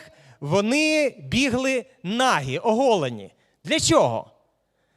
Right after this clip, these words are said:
Для того, щоб нічого не заважало, ніякий одяг, буквально,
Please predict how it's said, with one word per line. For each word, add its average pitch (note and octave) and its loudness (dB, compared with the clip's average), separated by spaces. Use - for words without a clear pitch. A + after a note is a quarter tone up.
Для A3 2
того, D#4 2
щоб B3 -4
нічого C#4 2
не G#3 0
заважало, A3+ 0
ніякий A#3+ -2
одяг, G#3 0
буквально, A3+ -2